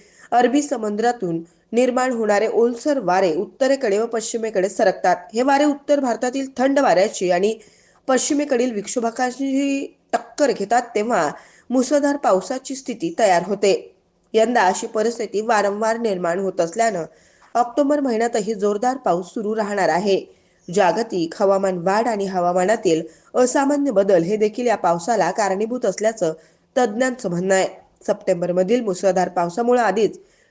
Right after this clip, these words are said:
शेतकऱ्यांचे प्रचंड नुकसान झालंय. अनेक ठिकाणी पिके पाण्याखाली गेली आहेत. काही शेतकऱ्यांची पिके अजून शाबूत असली तरी ऑक्टोबरमधील मुसळधार पावसामुळं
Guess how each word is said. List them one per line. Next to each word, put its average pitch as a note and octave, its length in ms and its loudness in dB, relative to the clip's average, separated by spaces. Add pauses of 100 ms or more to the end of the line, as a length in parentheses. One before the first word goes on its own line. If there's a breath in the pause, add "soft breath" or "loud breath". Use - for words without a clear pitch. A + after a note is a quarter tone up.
शेतकऱ्यांचे C#4 640 0
प्रचंड B3 440 -6
नुकसान A3 460 -4
झालंय. G3 260 2 (120)
अनेक F#3 260 -2
ठिकाणी A3+ 300 0
पिके A#3 320 -4
पाण्याखाली G3 520 -2
गेली A#3 220 2
आहेत. B3+ 160 0 (480 soft breath)
काही C4 340 2
शेतकऱ्यांची A#3 640 -4
पिके A3+ 260 -4
अजून G#3+ 260 2
शाबूत G3+ 520 -2
असली G#3 400 2
तरी G#3+ 240 -2 (520 loud breath)
ऑक्टोबरमधील C#4 840 0
मुसळधार G#3+ 440 -2
पावसामुळं F#3 640 0